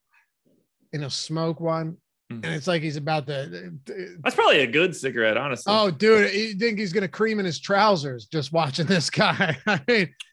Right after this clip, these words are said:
Speaker 1: it's out of control the way that he reacts to this. It, it does make you wanna try one of those old school, like, Camel cigarettes, though.
Speaker 2: Kinda, yeah. So
Speaker 1: Right?
Speaker 2: there's this show called, I don't know if you've ever heard of it. There's one season. It's called Eating History.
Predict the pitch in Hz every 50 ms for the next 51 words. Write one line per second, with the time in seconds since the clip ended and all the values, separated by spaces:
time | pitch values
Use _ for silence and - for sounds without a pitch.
0 | _ _ _ - 190 202 - - - - 208 220 220 220 202 - 202 175 - -
1 | 180 196 202 202 190 170 147 131 120 - _ _ _ _ 160 170 180 185 180 185
2 | 175 170 151 160 180 170 170 160 160 165 170 170 165 - - - 160 151 143 139
3 | 131 135 - 180 185 - 190 196 160 185 240 262 269 214 202 247 247 247 196 226
4 | 226 214 214 202 175 - 208 214 220 214 208 202 196 190 190 185 185 185 156 190
5 | 196 202 196 170 - - - 190 185 175 165 156 147 139 _ _ _ _ - 165
6 | 160 135 - - 175 175 185 185 170 160 147 135 - 190 202 196 165 151 135 127
7 | 131 139 135 - _ - - 170 175 - _ _ _ _ _ _ _ _ _ _
8 | - 127 165 233 233 135 101 104 101 113 139 175 185 123 - - - - - 220
9 | 214 156 196 208 202 214 240 - - 233 220 247 247 269 254 196 151 - - -
10 | 160 165 160 175 180 190 185 165 185 170 160 151 135 143 139 127 110 - - 120
11 | 120 127 147 151 151 147 - 147 120 110 107 104 - 139 127 120 - - 170 165
12 | 160 175 156 131 101 104 147 147 147 - - 180 185 202 202 185